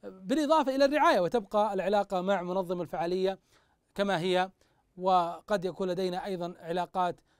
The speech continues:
كما ذكرنا، آه، وروابط، آه،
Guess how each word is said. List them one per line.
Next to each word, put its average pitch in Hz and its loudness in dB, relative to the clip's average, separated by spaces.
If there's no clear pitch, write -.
كما 185 -6
ذكرنا، 175 -6
آه، 160 -14
وروابط، 170 0
آه، 147 -12